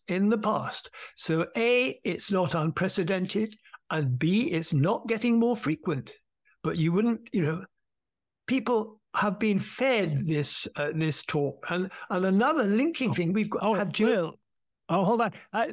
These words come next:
Speaker 2: that, that quote to me, though, is absolutely mind-blowingly stupid, that he thinks he's going to somehow, uh, tweak C O two and change global temperature, and that's going to, uh,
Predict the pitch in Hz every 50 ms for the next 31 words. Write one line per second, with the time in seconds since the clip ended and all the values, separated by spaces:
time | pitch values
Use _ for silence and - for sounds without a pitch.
0 | 262 226 202 240 269 262 233 208 247 269 220 - - 277 285 294 - - 262 233
1 | 220 226 220 220 190 156 233 240 208 180 - 220 220 240 220 190 214 208 190 185
2 | 190 214 226 247 262 262 254 220 170 131 - - 196 226 254 262 247 226 185 165
3 | 160 160 160 165 156 - - - - 254 254 - - 143 110 95 101 117 123 147
4 | 151 143 175 254 269 202 _ - 285 254 185 156 135 - 196 202 147 - 214 208
5 | 208 196 196 208 180 131 - 226 233 233 208 214 214 196 175 170 - _ _ _
6 | _ _ - 156 151 - - 220 247 208 - - - 233 233 233 214 165 - 220
7 | 226 185 165 170 165 _ _ _ _ _ 160 151 143 - 190 202 220 214 156 -
8 | 175 190 214 208 202 202 - - 208 208 196 202 175 - - 175 170 175 180 -
9 | - 170 165 196 214 208 - - 220 214 208 214 202 - - 208 202 196 190 -
10 | - _ _ - 156